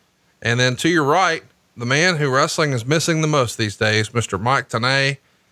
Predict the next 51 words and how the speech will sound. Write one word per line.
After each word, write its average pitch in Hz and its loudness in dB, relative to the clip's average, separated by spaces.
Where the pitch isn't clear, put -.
I 151 0
hate 208 0
that 156 0
Mike 147 2
turned, 160 0
you 165 0
know, 113 2
his 127 -4
back 139 0
on 120 -2
wrestling 139 0
and 107 -4
sort 127 0
of 123 0
left 135 -2
it 135 -2
in - -8
the 117 -6
rear 135 2
view. 127 0
He 131 -2
pulled 196 0
a 165 -2
Schiavone. 120 0
Do 147 2
you 156 0
think 208 0
one 196 2
day 196 2
a 143 -8
call 170 2
from 151 -4
you 165 2
could 123 -4
get 139 2
him 131 0
pointed 147 0
in 131 -2
the 127 0
right 127 2
direction 127 0
and 110 -2
we 113 0
could 117 -2
get 127 2
him 113 0
back 117 0
amongst 113 0
his 107 0
wrestling 113 2
fans? 113 0